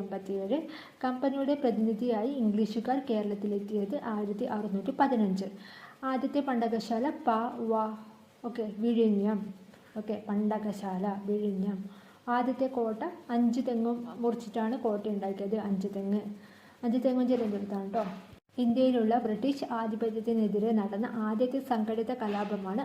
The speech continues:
ആറ്റിങ്ങൽ കലാപം, ആയിരത്തി അറുന്നൂറ്റി തൊണ്ണൂറ്റി അഞ്ച്. ഇംഗ്ലീഷുകാരും ഫ്രഞ്ചുകാരും തമ്മിൽ നടത്തിയ യുദ്ധമാണ് കർണാട്ടിക് യുദ്ധം. അതിൽ ഇംഗ്ലീഷാണ് ജയിച്ചത്,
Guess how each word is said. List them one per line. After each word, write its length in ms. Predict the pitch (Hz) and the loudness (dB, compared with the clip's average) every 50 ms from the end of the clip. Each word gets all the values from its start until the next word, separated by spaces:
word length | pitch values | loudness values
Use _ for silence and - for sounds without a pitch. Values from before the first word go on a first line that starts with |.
| 262 - 254 220 | -2 -2 -2 -2
ആറ്റിങ്ങൽ 400 | 208 208 - 214 202 202 202 208 202 208 | -2 0 -2 0 0 0 0 -2 -2 -4
കലാപം, 440 | 196 196 196 196 190 190 220 214 208 214 | -4 -2 0 -2 0 0 0 0 0 0
ആയിരത്തി 460 | 220 214 208 208 196 208 196 - 240 - - | -2 0 0 0 0 -2 -2 -2 -4 -2 -2
അറുന്നൂറ്റി 400 | 202 196 196 202 202 196 196 233 - | -4 -2 -2 -2 -2 0 -2 -2 0
തൊണ്ണൂറ്റി 400 | 226 208 190 190 190 185 196 202 202 202 | 0 0 0 0 -2 0 -2 -2 0 0
അഞ്ച്. 320 | 196 190 190 185 190 226 226 208 214 208 202 - - - _ _ - _ - - - - - - - - - - - - - - - - - - - - - - - | -2 0 -2 0 0 0 -2 -2 -2 -4 -6 -8 -8 -12 _ _ -20 _ -20 -20 -20 -20 -20 -20 -20 -20 -20 -20 -20 -20 -20 -20 -20 -20 -20 -20 -20 -20 -20 -6 0
ഇംഗ്ലീഷുകാരും 720 | 262 254 254 247 262 240 - 277 269 254 240 233 233 277 - - - | 2 2 4 4 4 4 2 0 2 2 4 4 2 0 -2 -2 0
ഫ്രഞ്ചുകാരും 720 | 233 226 220 220 214 196 180 - 175 185 196 214 277 359 - - - - - - - - - _ _ _ _ - - - - - - - - - - | 2 4 4 4 4 2 2 2 2 2 2 0 -2 -4 -4 -10 -18 -20 -20 -20 -20 -20 -20 _ _ _ _ -20 -20 -20 -20 -20 -20 -20 -8 0 2
തമ്മിൽ 240 | 269 254 254 254 254 254 254 | 2 4 4 6 6 6 8
നടത്തിയ 300 | 233 226 220 233 233 233 233 | 6 6 4 4 6 6 6
യുദ്ധമാണ് 420 | 226 208 202 220 214 214 208 220 269 - | 6 4 4 2 2 4 4 4 4 4
കർണാട്ടിക് 540 | 262 233 214 214 208 208 208 208 208 208 214 208 | 4 4 4 4 2 2 2 0 -2 -2 0 0
യുദ്ധം. 220 | 202 185 233 285 302 294 240 | 0 2 0 0 2 2 2
അതിൽ 140 | 220 220 233 | 4 4 4
ഇംഗ്ലീഷാണ് 600 | 240 214 202 196 202 208 202 - - 240 220 202 190 196 | 4 4 4 4 4 2 2 2 2 2 2 2 0 -2
ജയിച്ചത്, 420 | 196 190 185 190 202 196 190 220 | -4 -4 -4 -4 -6 -2 -2 -2